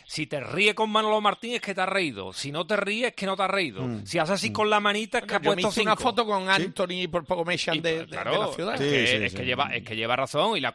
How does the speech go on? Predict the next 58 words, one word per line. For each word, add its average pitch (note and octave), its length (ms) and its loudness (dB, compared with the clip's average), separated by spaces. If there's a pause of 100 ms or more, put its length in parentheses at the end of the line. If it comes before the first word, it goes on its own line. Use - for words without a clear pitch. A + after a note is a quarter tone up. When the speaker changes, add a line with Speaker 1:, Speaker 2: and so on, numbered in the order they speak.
(120)
Speaker 1:
y C#3+ 60 -8
la A#2+ 180 -6
cul-, B2+ 200 -12
y B2+ 100 -10
la A2 120 -4
culpa A#2 400 -4
de B2 80 -4
eso, C#3+ 460 -4
la D3 180 -2 (560)
tenemos, C#3+ 420 -6
la D3+ 200 -4
tenemos, G3+ 400 -6
eh, G#3+ 80 -10
Speaker 2:
Mm. A3 80 -6
Speaker 1:
eh, A#2+ 1000 -4
el, A2+ 200 -6
el, A#2 300 -4
los B2+ 240 -2
peri-, A#2 320 -6
el A#2+ 120 -2
periodismo B2+ 460 -2
y - 40 0
la, A3+ 260 -4
y C#3+ 60 -4
la B2+ 100 -4
cámara, C#3 340 -4
es A#2 80 -2
que G2 60 -6
Speaker 2:
Mm. - 40 -10
Speaker 1:
lleva A#2+ 180 -2
razón, F#3+ 300 -2
es C3 120 -6
que C#3+ 140 -4
Speaker 2:
¿Y, D3 40 -2
Speaker 1:
yo D3 120 0
Speaker 2:
y C#3 40 4
Speaker 1:
voy, C3+ 140 4
Speaker 2:
Maradona? D3 400 4
Sí. B2 140 -4
Speaker 1:
es A2+ 80 -4
que, A2 200 -8
y B2+ 120 -10
co-, C3+ 160 -10
ha B2+ 100 -4
hablado C3 320 0
Speaker 2:
Mm. - 20 -12
Speaker 1:
de, D#3+ 60 -12
ha D3 60 -2
hablado C3 280 0
de B2+ 60 -2
Maradona. F#3 480 -4
Speaker 2:
¿De C3 100 2
Maradona C#3 380 4
qué F3+ 80 4
dice? C3 260 4
¿De A3 100 4
Maradona? E3 520 0
Speaker 1:
Bueno, G2 320 -8